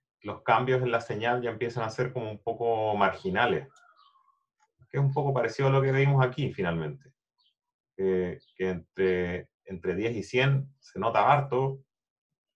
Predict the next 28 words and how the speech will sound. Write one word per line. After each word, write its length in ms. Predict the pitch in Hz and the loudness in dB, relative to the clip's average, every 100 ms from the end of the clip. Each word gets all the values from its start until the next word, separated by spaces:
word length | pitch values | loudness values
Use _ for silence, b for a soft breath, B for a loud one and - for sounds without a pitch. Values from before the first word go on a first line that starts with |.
| _ _ | _ _
pero 300 | - 95 95 | -6 -2 0
entre 920 | 95 92 98 95 95 95 92 90 90 | -2 -4 0 2 4 4 2 2 -2
cien 280 | 92 117 113 | -4 -4 -4
y 80 | 110 | -4
quinientos 380 | 107 120 131 101 | -4 -4 -4 -6
se 80 | 104 | -6
nota 240 | 101 98 | -2 0
menos, 420 | 117 147 139 135 | 0 0 2 0
y 100 | 110 | 0
ya 280 | 113 117 117 | 2 4 4
de 180 | 113 101 | 2 -4
quinientos 320 | 113 120 117 | -6 -6 -4
en 80 | 107 | -2
adelante 340 | 107 123 135 | 0 -2 -2
se 100 | 117 | -8
nota 200 | 113 110 | -6 -4
cada 160 | 110 117 | 0 0
vez 100 | 123 | 0
menos. 240 | 110 76 - _ _ _ _ _ _ _ _ | -4 -6 -12 _ _ _ _ _ _ _ _
Hay 120 | 95 | -8
que 40 | 98 | -8
acercarse 460 | 95 90 107 113 | -8 -2 -2 -2
como 180 | 107 95 | -6 -4
con 160 | 87 90 | -2 -2
lupa 220 | 123 127 | 0 2
para 140 | 123 | 2
darse 200 | 120 120 | 2 0
cuenta. 380 | 90 80 - - | -4 -6 -8 -20